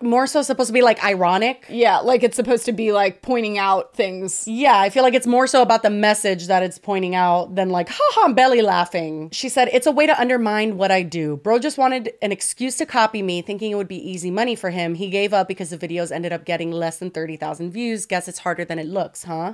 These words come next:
Speaker 2: But he's not copying her.
Speaker 1: Well, no, he is on his J J J, that channel, the one with three J's. He started it off and he literally said on his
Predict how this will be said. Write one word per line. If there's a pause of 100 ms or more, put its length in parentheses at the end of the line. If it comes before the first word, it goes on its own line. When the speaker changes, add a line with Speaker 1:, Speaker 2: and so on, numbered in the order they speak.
Speaker 2:
But
he's
not
copying (140)
her.
Speaker 1:
Well,
no,
he
is
on
his
J
J
J, (200)
that
channel,
the
one
with
three
J's.
He
started
it
off
and
he
literally
said
on
his